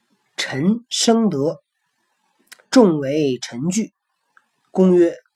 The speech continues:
：“夫人孝于其亲者，岂不亦忠于君乎？无所求也，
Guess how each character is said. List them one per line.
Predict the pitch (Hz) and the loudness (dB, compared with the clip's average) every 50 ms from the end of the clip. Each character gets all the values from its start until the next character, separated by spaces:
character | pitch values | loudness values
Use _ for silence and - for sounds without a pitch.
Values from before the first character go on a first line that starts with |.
| _ _ - _ _ | _ _ -20 _ _
：“夫 | - - - 208 233 254 | -20 -6 0 2 4 4
人 | 233 190 175 170 185 214 254 277 269 _ _ | 4 6 4 4 4 2 0 -2 -6 _ _
孝 | - - - - 277 262 214 170 147 139 131 | -6 -4 0 4 6 6 6 6 2 -2 -4
于 | 127 131 143 156 170 180 190 | -6 -6 -4 -2 -2 -2 -2
其 | 185 - - 233 | -2 -4 -4 -4
亲 | 220 - - - 302 285 285 277 | -4 -4 -2 0 2 2 2 0
者， | - - 113 92 - - _ _ | 0 -4 -8 -12 -14 -20 _ _
岂 | - - - - 139 135 | -8 -6 -6 -6 -6 -6
不 | 139 151 170 | -4 -2 0
亦 | 196 214 208 190 175 147 139 135 | 2 2 2 0 -2 -4 -6 -8
忠 | - - 240 233 233 233 233 233 208 | -4 -2 0 0 2 2 0 0 0
于 | 170 170 185 208 196 | 0 0 0 -2 -2
君 | - - 285 285 277 269 254 | 0 2 4 4 4 4 2
乎？ | - 220 220 226 208 - _ _ _ _ _ _ _ _ | 0 0 -2 -2 -4 -8 _ _ _ _ _ _ _ _
无 | - 143 151 170 196 226 269 247 | -8 -4 -2 0 0 0 0 0
所 | - - 143 120 101 107 | -2 -2 -6 -8 -8 -10
求 | - - - 120 123 160 | -10 -8 -6 -4 -2 0
也， | 170 143 110 - | 0 -2 -2 -6